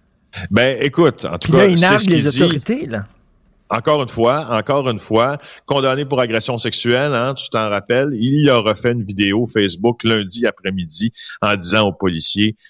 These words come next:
Speaker 1: que les forces de l'ordre ne le retrouveront jamais, une trentaine de minutes. Euh, et il dit, hein, toujours que c'est pas un fugitif, hein. Il dit un fugitif, c'est quelqu'un qui vit dans l'anonymat. Lui ne se cache pas. Alors, c'est sa,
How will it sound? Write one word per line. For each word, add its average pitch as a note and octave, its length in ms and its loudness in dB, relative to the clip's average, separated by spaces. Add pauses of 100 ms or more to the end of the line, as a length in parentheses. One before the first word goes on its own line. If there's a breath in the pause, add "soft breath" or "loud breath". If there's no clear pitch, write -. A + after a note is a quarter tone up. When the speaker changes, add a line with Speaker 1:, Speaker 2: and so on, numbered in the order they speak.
(180 loud breath)
Speaker 1:
que - 80 -2
les F2+ 180 -2
forces F#2+ 300 -2
de F2 80 -2
l'ordre F2+ 360 0
ne F2+ 60 2
le E2 160 0
retrouveront F2+ 800 -2
jamais, G#2 400 0
une G#2+ 100 -6
trentaine B2+ 680 -2
de G2 120 -2
minutes. G2 560 -4 (420 loud breath)
Euh, G2 680 2
et G#2+ 80 -2
il A2 160 -2
dit, G2+ 260 -2
hein, G#2+ 160 -2
toujours G#2+ 340 0
que G#2 120 -4
c'est - 180 -2
pas G2+ 180 -2
un F#2+ 100 -2
fugitif, - 500 -4 (100)
hein. F#2+ 220 -4 (100)
Il - 160 -20
dit - 160 -4
un F2+ 80 -2
fugitif, - 480 -4
c'est F#2+ 140 -2
quelqu'un F#2+ 340 -2
qui F2+ 180 -6
vit G2+ 120 -8
dans G2 120 0
l'anonymat. E2 640 0
Lui F#2 220 -2
ne G2+ 140 0
se - 100 -4
cache F2+ 340 -6
pas. G#2+ 100 2
Alors, F#2+ 180 0
c'est F#2+ 160 -4
sa, F2+ 240 -2